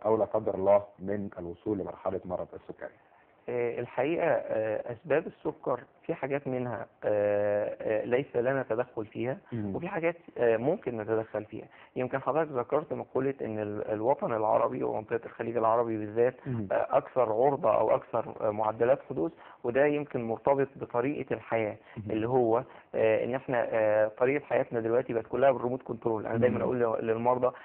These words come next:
Speaker 2: إحنا عاوزين كل حاجة نعملها بالريموت control، حتى عاوزين نخس بالريموت control.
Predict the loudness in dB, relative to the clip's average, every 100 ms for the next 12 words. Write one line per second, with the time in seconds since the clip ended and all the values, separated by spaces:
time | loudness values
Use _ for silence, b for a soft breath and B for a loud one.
0 | B -8 0 0 0 0 0 2 0 2
1 | 2 2 0 -4 -8 -8 -4 0 0 2
2 | -2 4 2 4 -2 0 -2 -2 -6 -4
3 | -4 -4 -8 -4 -4